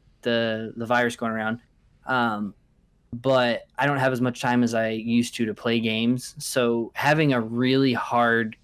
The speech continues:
multiplayer game and playing it by myself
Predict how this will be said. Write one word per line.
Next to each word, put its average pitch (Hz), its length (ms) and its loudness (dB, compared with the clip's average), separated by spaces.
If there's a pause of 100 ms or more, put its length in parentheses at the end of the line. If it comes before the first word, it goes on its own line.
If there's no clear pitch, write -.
(140)
multiplayer 135 560 0
game 143 380 2
and 147 320 0
playing 170 240 2
it 135 60 0
by 131 100 2
myself 127 440 0